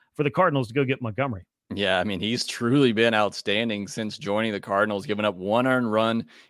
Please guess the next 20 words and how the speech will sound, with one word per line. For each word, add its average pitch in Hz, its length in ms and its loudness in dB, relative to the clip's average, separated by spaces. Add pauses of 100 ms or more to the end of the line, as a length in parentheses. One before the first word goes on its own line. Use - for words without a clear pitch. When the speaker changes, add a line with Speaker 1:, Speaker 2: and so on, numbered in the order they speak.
Speaker 2:
in 110 180 -4
four 113 340 0
starts. 110 480 2
He's 101 160 -8
dropped 113 280 2
his 104 140 -6
E 113 120 0
R 104 200 2
A 107 140 2
from 98 260 -8
three 131 240 -8
six 127 360 -4
nine 107 440 -2 (220)
with 110 160 0
the 98 80 -8
Yankees 107 440 -2
to 98 120 -4
three 104 460 -4
oh 101 320 0
eight. 107 340 0